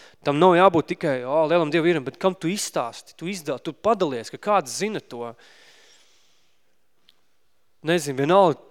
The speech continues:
tev domas kaut kādas, sātnis domas, piemēram, nomāc, vai kaut kas, ar ko tu cīnies. Vienalga, tu, tu nedrīkst neslēp to, grēku neslēp. Ja? Bet viņi spiež uz ko? Viņi spiež uz to, ka viņi spiež, ā,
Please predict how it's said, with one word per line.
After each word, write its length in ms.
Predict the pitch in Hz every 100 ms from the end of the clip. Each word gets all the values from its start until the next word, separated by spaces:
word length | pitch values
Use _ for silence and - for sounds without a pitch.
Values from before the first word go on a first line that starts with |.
| _
tev 160 | 180 175 131
domas 480 | 165 190 202 -
kaut 160 | 151 135
kādas, 300 | 127 117 - - - _ _ _ _ _ -
sātnis 640 | - 156 175 175 143 110 120
domas, 280 | 151 170 -
piemēram, 180 | 127 127
nomāc, 400 | 143 139 113 -
vai 60 | 123
kaut 220 | 147 127
kas, 160 | 175 - 147
ar 80 | -
ko 140 | 175
tu 100 | 135
cīnies. 460 | - 196 190 120 143
Vienalga, 320 | 175 208 139
tu, 80 | -
tu 120 | 156
nedrīkst 340 | 190 202 143 156
neslēp 500 | 240 - 160 117 -
to, 100 | 113 117
grēku 460 | 135 196 202 - 160
neslēp. 480 | 214 - 151 - - _ _ _ _ _ _ _ -
Ja? 160 | 131 147 _ _ - - - - _ _ -
Bet 220 | 135 - 151
viņi 240 | 247 220
spiež 320 | - 196 160
uz 80 | 139 -
ko? 180 | 190 147
Viņi 220 | 131 170 -
spiež 320 | 180 180 143
uz 80 | -
to, 120 | 165 196 208
ka 140 | 147 123 _ _ _ _ _ _ _ _ -
viņi 240 | 147 147 139
spiež, 380 | - 185 165
ā, 60 | 147